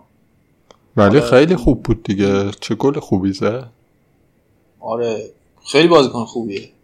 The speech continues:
Speaker 2: و قیمتش واقعاً خوبه، یعنی هفت و نیم برای ژوتا، بازیکن لیورپول که تو نوک داره بازی می‌کنه و هافبکه،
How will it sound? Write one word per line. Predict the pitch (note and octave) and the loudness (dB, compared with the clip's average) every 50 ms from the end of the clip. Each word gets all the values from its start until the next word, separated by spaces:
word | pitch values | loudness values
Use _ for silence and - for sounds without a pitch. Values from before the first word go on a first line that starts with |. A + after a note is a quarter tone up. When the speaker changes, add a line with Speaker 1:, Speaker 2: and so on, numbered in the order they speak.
| _ _ _ _ - - | _ _ _ _ -8 -2
Speaker 2:
و | G#2+ | -2
قیمتش | A2 G2+ G2+ A2+ A#2+ A#2+ B2 B2 B2+ B2 - D#3+ - - | -2 -2 0 0 0 0 0 -2 -4 -4 -4 -8 -8 -2
واقعاً | C3+ A#2+ A2+ A2 A2 C3 C#3 | 0 0 2 2 2 0 0
خوبه، | C3 - - B2 A2 G2+ F2 - _ _ _ _ _ _ _ _ _ _ _ _ _ _ _ _ _ _ | -2 -6 -8 -6 -6 -6 -6 -8 _ _ _ _ _ _ _ _ _ _ _ _ _ _ _ _ _ _
یعنی | A#2 A2 G#2+ A2 A#2 A2+ - _ _ _ | -14 -10 -10 -10 -10 -12 -14 _ _ _
هفت | - - A2 G2+ - - - - | -2 0 0 0 0 -6 -10 -8
و | A#2 A2+ | -6 -6
نیم | A2+ A2+ B2+ C#3 C3+ | -4 -6 -6 -4 -2
برای | B2+ A#2+ A2+ A2+ A#2 A2+ | -2 -2 -2 -2 -4 -6
ژوتا، | A2+ A#2 A#2 A2+ A2+ - - A#2+ A#2 A#2+ B2+ C#3 C#3+ - - _ _ _ _ _ _ _ _ _ _ _ _ _ _ _ _ | -6 -8 -10 -12 -12 -8 -6 -2 0 0 0 -2 -4 -8 -12 _ _ _ _ _ _ _ _ _ _ _ _ _ _ _ _
بازیکن | A2 G#2+ G#2 G#2+ - - A2+ A2+ | -4 -4 -4 -4 -8 -10 -10 -8
لیورپول | B2 B2+ B2 A2+ G#2 G#2+ G#2+ G#2 - - _ C3 B2+ B2 A#2 | -8 -6 -8 -6 -4 -4 -4 -6 -6 -12 _ -16 -16 -16 -14
که | - - G#2 G2 - - _ _ _ _ _ _ | -10 -8 -8 -8 -8 -10 _ _ _ _ _ _
تو | _ B2 | _ -14
نوک | G#2+ G#2+ A2+ B2 B2+ A#2+ - - - - - | -10 -4 -2 -2 -2 -2 -4 -8 -10 -8 -4
داره | A2 G#2+ G#2+ G#2+ | -4 -2 -2 0
بازی | G#2+ G#2+ A2 G#2 G#2 G#2+ | -2 -2 -2 -4 -6 -10
می‌کنه | G#2 - - A#2 G#2+ | -12 -14 -12 -10 -4
و | G#2 | -4
هافبکه، | G2+ - A2 G2+ G#2 - - - - G2+ F#2+ - - B2 B2+ C3 C#3 C3+ | -2 0 2 0 0 -2 -6 -6 -6 -6 -6 -6 -8 -8 -6 -6 -8 -8